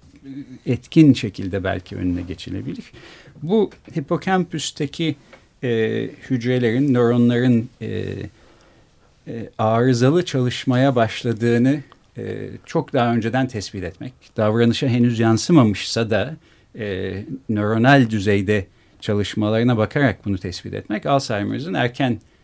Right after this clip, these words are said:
teşhisine, e, yol açacak bir şey. Zaten ödülü alan, üç kişiden biri olan John O'Keefe de çalışmalarının bundan sonraki kısmını Alzheimer's hastalığına adamak istediğini söylemiş. Arada böyle çok yakın bir, e, ilgi var.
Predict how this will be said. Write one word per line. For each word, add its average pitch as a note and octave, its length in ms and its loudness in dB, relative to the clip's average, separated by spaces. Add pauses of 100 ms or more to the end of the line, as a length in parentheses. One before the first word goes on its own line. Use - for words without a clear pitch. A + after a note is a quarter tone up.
(120)
teşhisine, G#2+ 640 -6 (100)
e, F2+ 100 -8 (220)
yol G2 180 0
açacak F2+ 440 -6
bir - 40 -12
şey. F3 180 -8
Zaten B2+ 440 0 (720)
ödülü A#2+ 320 2
alan, A2 360 4
üç - 200 -6
kişiden A2+ 440 -4
biri G#2+ 160 -4
olan A2+ 280 -2
John A#2+ 220 -2
O'Keefe A2 440 -8
de D#3+ 220 -6 (120)
çalışmalarının A2 800 -6
bundan A#2+ 320 4
sonraki G2 380 -4
kısmını D#3+ 340 -8
Alzheimer's G2 760 -4
hastalığına F#2 720 -6 (360)
adamak A2 420 0
istediğini D#2+ 560 -10 (520)
söylemiş. G#2 560 -6
Arada A2 340 -4
böyle A#2 240 -2
çok B2+ 180 -8 (160)
yakın A2+ 340 -4
bir, D3 380 -10
e, A#2+ 60 -10
ilgi G#2 480 -6
var. D#2+ 140 -8